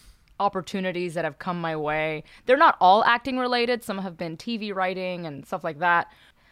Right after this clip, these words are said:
I think, I guess I've, I've been more confident in terms of some T V writing interviews where I'm like, "Dude, I know this show like the back of my hand. Like, I check all the boxes. I met with the showrunners." And then I don't get it, and then I cry. Like, and then I'll spend, like,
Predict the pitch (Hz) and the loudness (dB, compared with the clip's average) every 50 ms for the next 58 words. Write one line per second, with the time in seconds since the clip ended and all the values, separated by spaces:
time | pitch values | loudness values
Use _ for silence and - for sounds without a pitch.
0 | _ _ - 262 - 359 359 - 381 359 370 370 - 349 277 233 - - 175 214 | _ _ 2 2 2 2 4 4 4 4 4 2 4 4 2 2 2 -2 0 -2
1 | 226 220 202 190 185 - 196 185 180 175 - 180 156 165 170 160 - 185 170 151 | -2 0 0 0 0 0 0 0 0 0 -2 -8 -8 -8 -10 -8 -8 -8 -8 -8
2 | 170 156 - - 185 170 - - 202 190 180 220 220 208 226 233 233 240 240 233 | -8 -8 -6 -6 -4 -4 -6 -6 -6 -4 -4 -2 0 2 2 2 2 2 -2 -4
3 | - - 233 240 233 226 240 247 233 208 208 196 180 170 160 165 165 - 208 196 | -4 -2 -2 -2 -2 -2 -4 -4 -4 -2 -2 -2 -2 -4 -6 -6 -6 -4 -2 0
4 | 185 185 170 175 190 202 196 196 - - 202 202 190 - 190 - 190 185 185 - | 2 2 2 0 -2 -2 -2 -4 -4 -2 -2 -2 -2 -2 0 2 2 2 2 2
5 | 180 185 165 156 175 175 247 262 262 254 254 233 226 226 220 208 180 170 170 - | -2 -4 -4 -4 -4 -2 0 2 2 4 4 4 2 0 -2 -2 -4 -4 -2 -2
6 | 180 185 165 - - - 208 - - 196 196 180 180 165 - 254 262 254 247 - | -4 -4 -4 -4 -4 -2 -2 0 2 2 2 2 2 4 6 6 6 6 4 2
7 | - - 240 226 220 220 214 208 - - - - - - - 190 190 190 196 202 | -2 0 0 2 2 0 -2 -4 -8 -14 -20 -20 -10 -4 -2 -2 -2 -2 -2 -2
8 | 202 - - 196 - 208 - - - 285 269 254 247 254 247 247 240 240 233 233 | -2 -2 -2 -4 -4 -4 -6 -2 2 4 6 6 8 8 8 6 6 4 2 2
9 | 233 233 233 226 220 - - - - - - - _ - 202 208 202 196 170 156 | 2 2 0 -4 -6 -14 -18 -20 -20 -20 -20 -14 _ -6 -4 -4 -4 -4 -2 2
10 | 180 185 196 208 208 226 220 233 233 240 233 220 233 226 226 240 254 254 - - | 2 4 4 4 4 4 4 4 4 4 4 4 4 4 4 4 4 2 0 0
11 | 196 196 185 175 160 - - - 208 175 147 147 - - - - - - 196 190 | -2 -2 -2 -4 -6 -6 -4 0 0 2 2 0 -4 -10 -14 -12 -4 0 0 0
12 | 185 - 196 196 202 190 - - 190 185 - - - - - 226 208 202 202 202 | 0 -2 -4 -6 -6 -4 -2 0 -2 -2 -2 -6 -8 -2 0 2 2 2 0 -2
13 | 202 190 196 - - 180 180 180 170 170 185 - - - | -4 -6 -8 -8 -4 -2 0 0 0 -2 -4 -10 -16 -20